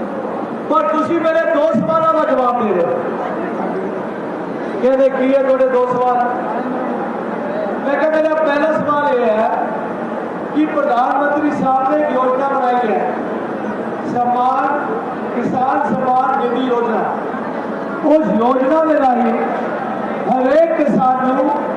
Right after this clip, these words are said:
ਆਪਣੇ ਖਾਤੇ ਦੇ ਵਿੱਚ ਛੇ ਹਜ਼ਾਰ ਰੁਪਇਆ ਜਾਂਦਾ ਹੈ।" ਮੈਂ ਕਿਹਾ, "ਮੈਨੂੰ ਦੱਸ ਦਿਓ ਕਿ ਤੁਹਾਡੇ ਜਥੇਬੰਦੀ ਦਾ ਕਿਸ ਬੰਦੇ ਨੇ ਉਹ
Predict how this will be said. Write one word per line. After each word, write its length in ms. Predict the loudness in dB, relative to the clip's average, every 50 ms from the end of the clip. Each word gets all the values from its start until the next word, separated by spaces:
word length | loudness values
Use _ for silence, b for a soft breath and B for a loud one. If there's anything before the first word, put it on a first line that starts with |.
| -4 -6 -4 -2 0 0 0
ਆਪਣੇ 280 | 2 2 2 2 2
ਖਾਤੇ 440 | 2 2 2 2 2 2 2 0 2
ਦੇ 120 | 2 2
ਵਿੱਚ 220 | 2 2 2 2 2
ਛੇ 180 | 2 2 2
ਹਜ਼ਾਰ 240 | 2 2 2 2 2
ਰੁਪਇਆ 280 | 2 0 0 0 0 2
ਜਾਂਦਾ 220 | 2 2 2 2
ਹੈ।" 360 | 0 0 0 -2 -4 -4 -6 -6 -6 -6 -6 -6 -6 -6 -6 -6 -6 -6 -6 -6 -6 -6 -6 -6 -6 -2
ਮੈਂ 140 | 0 0 2
ਕਿਹਾ, 140 | 2 2 2
"ਮੈਨੂੰ 220 | 2 2 2 2
ਦੱਸ 240 | 2 2 2 2 0 2
ਦਿਓ 120 | 2 2 2
ਕਿ 160 | 2 0 0
ਤੁਹਾਡੇ 280 | 0 0 0 2 2
ਜਥੇਬੰਦੀ 720 | 2 2 2 0 0 0 0 2 2 2 2 2 0 0 0
ਦਾ 320 | 2 0 0 0 0 -2 -2 -4 -4 -4 -6 -6 -6 -6 -6 -6 -6 -6 -6 -4 0
ਕਿਸ 180 | 2 4 4 4
ਬੰਦੇ 360 | 4 2 2 2 2 2 2
ਨੇ 280 | 2 2 0 0 -2 -2 -4 -4 -4 -4 -4 -4 -4 -2 0
ਉਹ 120 | 2 2